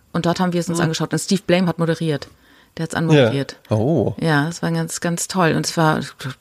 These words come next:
Speaker 1: sitzen für eine Dreiviertelstunde im Kino, ne? Aber wir waren alle, alle angefasst. Und,
Speaker 2: Ja.
Speaker 1: ähm,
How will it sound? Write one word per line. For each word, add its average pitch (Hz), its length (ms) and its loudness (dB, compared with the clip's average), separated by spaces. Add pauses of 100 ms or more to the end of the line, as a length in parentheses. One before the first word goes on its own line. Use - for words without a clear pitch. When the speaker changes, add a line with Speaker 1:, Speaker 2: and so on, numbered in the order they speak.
(240)
Speaker 1:
sitzen - 320 -4
für - 100 -6
eine 131 140 2
Dreiviertelstunde 139 600 -2
im 135 100 -4
Kino, 160 320 -2
ne? 143 160 -2
Aber 214 160 0
wir 208 120 2
waren 208 140 2
alle, 240 360 2 (460)
alle 220 220 2
angefasst. 143 680 -2 (720)
Und, 180 260 0
Speaker 2:
Ja. 175 240 4
Speaker 1:
ähm, 160 140 -6